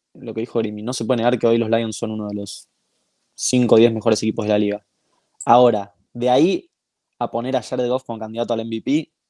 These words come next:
de ninguna manera. Eh, el único partido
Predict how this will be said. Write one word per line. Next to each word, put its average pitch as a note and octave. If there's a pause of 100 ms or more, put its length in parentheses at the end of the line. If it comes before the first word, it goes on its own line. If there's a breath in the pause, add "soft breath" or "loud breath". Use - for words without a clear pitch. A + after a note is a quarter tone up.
(180)
de G#2+
ninguna G#2+
manera. G#2 (1300 soft breath)
Eh, A#2 (500)
el C#3
único E3
partido B2